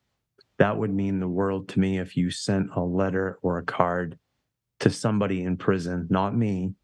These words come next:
but to somebody in prison that may not be getting cards or mail. I have contact with lots of people.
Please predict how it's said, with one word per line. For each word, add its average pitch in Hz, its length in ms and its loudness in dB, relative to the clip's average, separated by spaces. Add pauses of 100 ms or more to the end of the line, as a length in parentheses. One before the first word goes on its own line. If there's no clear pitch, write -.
(1160)
but 101 160 4
to 98 100 2
somebody 101 480 0
in 92 100 -2
prison 95 460 0
that 85 160 -4
may 92 240 0
not 85 300 -4
be 90 100 0
getting 90 460 0
cards 87 480 -2
or 85 80 -2
mail. 82 320 -2
I 90 100 0
have 92 180 -2
contact 85 600 -4
with 73 100 0
lots 80 300 -2
of - 100 -4
people. 92 440 -4